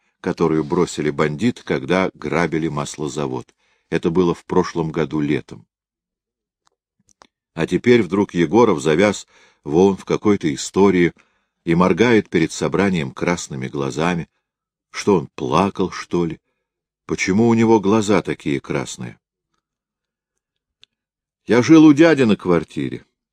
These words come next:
рассказывал он, готовый и сейчас заплакать. "Это родной брат моей матери. Он выписал меня сюда, потому что я был безработный.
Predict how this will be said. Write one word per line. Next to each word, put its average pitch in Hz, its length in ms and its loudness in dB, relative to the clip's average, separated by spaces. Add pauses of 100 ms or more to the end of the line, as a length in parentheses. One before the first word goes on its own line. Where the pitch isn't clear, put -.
(480)
рассказывал 85 680 0
он, 85 300 2
готовый 82 600 0
и 78 40 -6
сейчас 78 480 -6
заплакать. 69 600 -8 (920)
"Это 87 220 0
родной 123 300 4
брат 123 280 2
моей 120 240 2
матери. 76 540 -2 (1000)
Он 131 280 6
выписал 120 500 4
меня 78 280 -2
сюда, 92 360 -2
потому 85 320 -6
что - 160 -6
я 80 120 0
был 80 200 -2
безработный. 71 800 -6